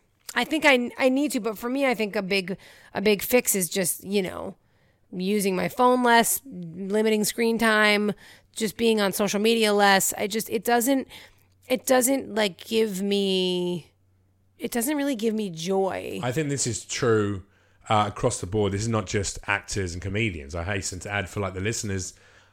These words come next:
Speaker 2: and I've talked about this, about mental health quite a lot on the podcast anyway, 'cause I suffer from depression
Speaker 1: Oh, me
Speaker 2: quite
Speaker 1: too.
Speaker 2: seriously. But, and that's one of the reasons that I'm in L A as well, 'cause I knew that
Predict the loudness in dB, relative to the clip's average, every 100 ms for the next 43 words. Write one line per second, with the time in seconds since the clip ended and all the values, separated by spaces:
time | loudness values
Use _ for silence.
0 | _ 0 0 2 -2 0 0 0 -2 0
1 | 0 2 0 -2 -4 -4 -2 0 0 -2
2 | -4 -6 -6 -6 -8 -6 -6 -6 -8 -6
3 | -4 -4 -6 -6 -8 -8 -6 -6 -6 -12
4 | -4 0 0 0 0 -2 -4 -8 -12 _
5 | _ -20 -20 -20 _ 2 2 2 -4 0
6 | 0 2 0 2 0 -2 -2 -2 -2 -2
7 | 0 0 -2 -4 -4 -4 -6 -6 -4 -4
8 | -4